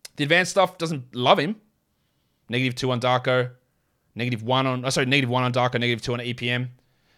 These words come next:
And he had a nice little run, if you look at the Darko graph, like, real big spike there, and then just sort of faded away. But I, I think a lot of that with him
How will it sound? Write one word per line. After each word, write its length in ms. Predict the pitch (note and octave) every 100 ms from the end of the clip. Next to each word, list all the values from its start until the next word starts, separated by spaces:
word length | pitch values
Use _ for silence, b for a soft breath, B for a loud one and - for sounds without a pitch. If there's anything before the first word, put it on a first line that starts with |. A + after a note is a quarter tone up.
| _
And 140 | D3 D3
he 100 | D3+
had 280 | F3+ G#3 -
a 60 | C#3+
nice 340 | C#3+ A3 -
little 140 | F3+
run, 200 | B2 B2+
if 80 | C3
you 60 | D#3
look 100 | E3
at 60 |
the 80 | A2
Darko 360 | A#2 A#2 A2+ G2
graph, 280 | A2+ A2+ -
like, 180 | G2+ G2+
real 180 | A#2 F3
big 180 | C3+ -
spike 320 | - A#2 A2+
there, 240 | A#2 A#2
and 160 | A#2+ A#2+ - B B
then 160 | F#3+
just 160 | F3 F3
sort 100 | E3
of 80 | -
faded 320 | C3+ C3+ B2
away. 240 | A#2+ A#2+
But 200 | A#2+ C3
I, 160 | A#2+ A#2+
I 40 |
think 200 | D#3+ G#3+
a 40 | D#3
lot 220 | C#3 C#3+
of 60 | C3
that 180 | C3
with 140 | B2+ G#2
him 300 | B2 A#2+